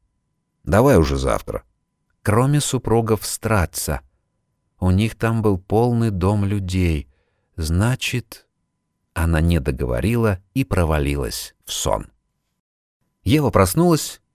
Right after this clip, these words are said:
едва забрезжил рассвет. Прошла почти минута, прежде чем мозг сообразил, где она находится.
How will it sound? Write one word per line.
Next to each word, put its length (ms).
едва 360
забрезжил 580
рассвет. 560
Прошла 380
почти 360
минута, 600
прежде 360
чем 220
мозг 440
сообразил, 800
где 440
она 180
находится. 680